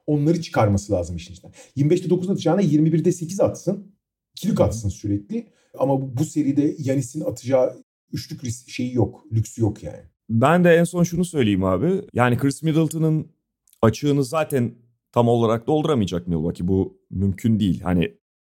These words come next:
Speaker 2: başka şekillerde kazanabilir ilk maçta olduğu gibi ama Chris Middleton'dan doğan açığı tam olarak doldurmak mümkün değil. Ha, ama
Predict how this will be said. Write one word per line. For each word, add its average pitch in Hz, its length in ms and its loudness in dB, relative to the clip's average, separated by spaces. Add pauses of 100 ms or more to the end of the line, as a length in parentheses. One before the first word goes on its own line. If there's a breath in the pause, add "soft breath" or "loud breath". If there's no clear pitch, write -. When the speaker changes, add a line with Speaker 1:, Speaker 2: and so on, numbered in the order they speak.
(120)
Speaker 2:
başka 98 360 -2
şekillerde 131 640 0
kazanabilir 127 680 -2
ilk 117 220 -2
maçta 113 320 0
olduğu 110 300 2
gibi 107 200 -2
ama 175 300 0
Chris - 340 -4
Middleton'dan 143 720 0
doğan 135 200 2
açığı 135 440 -2
tam 127 140 0
olarak 123 360 0
doldurmak 123 440 -2
mümkün 151 340 -2
değil. 107 200 0 (200)
Ha, 131 220 2
ama 156 420 0